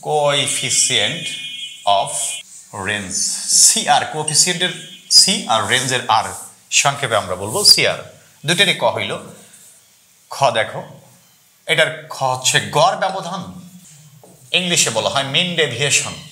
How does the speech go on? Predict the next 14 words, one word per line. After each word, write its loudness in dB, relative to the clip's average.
সংক্ষেপে 2
আমরা 0
বলবো -4
এমডি। 2
মিনের 0
এম, 0
মিন 0
মানে 2
গড়, 2
ডেভিয়েশন -2
মানে -6
ব্যবধান, -6
গড় 0
ব্যবধান। -2